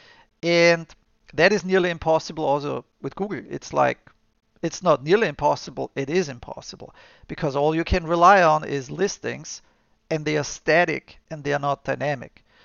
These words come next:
So this is one thing. And then imagine, I, I really think if other language models will be published, and there will, I, I strongly believe Chat G P T is just the beginning, and we will see, like, in the next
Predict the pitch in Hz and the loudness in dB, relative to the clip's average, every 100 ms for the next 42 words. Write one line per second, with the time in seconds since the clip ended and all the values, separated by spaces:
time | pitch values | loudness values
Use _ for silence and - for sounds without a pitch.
0 | _ _ - 170 165 160 160 170 151 160 | _ _ -4 0 2 0 -6 -8 -2 -2
1 | 165 156 143 147 160 170 165 156 160 226 | 0 -4 -4 -4 -2 -2 -2 -2 0 0
2 | - 151 165 - _ _ _ _ _ _ | -2 -6 -8 -20 _ _ _ _ _ _
3 | _ - 151 156 151 156 151 190 185 185 | _ -2 2 2 2 0 2 0 0 -2
4 | 175 - - _ _ _ _ 190 180 165 | -8 -12 -20 _ _ _ _ 2 2 2
5 | - - - 160 185 196 180 165 170 170 | -4 -16 2 6 8 6 4 2 2 -4
6 | - 160 156 151 135 151 151 147 131 _ | -2 2 2 2 -6 -4 -2 -2 -6 _
7 | - 127 - 156 151 123 120 - 156 147 | -12 -12 0 2 2 -2 -12 -12 -8 -6
8 | 139 190 185 - _ _ _ _ _ _ | 0 0 0 -6 _ _ _ _ _ _
9 | - 147 180 - _ _ 147 151 - 165 | 0 4 4 0 _ _ -4 -4 -2 -2
10 | 170 165 151 151 170 151 - _ _ _ | -2 -4 -6 -6 -6 -6 -12 _ _ _
11 | - 165 - 170 151 160 165 - 160 - | -2 -2 -4 -8 -8 -8 -8 -8 -10 -10
12 | - 143 165 170 185 - - _ _ 156 | -12 -8 -6 -4 -6 -12 -20 _ _ -6
13 | 160 156 143 - 170 160 156 151 151 147 | -4 -4 -6 -6 0 2 0 -2 -8 -4
14 | 156 - - | -4 -4 -14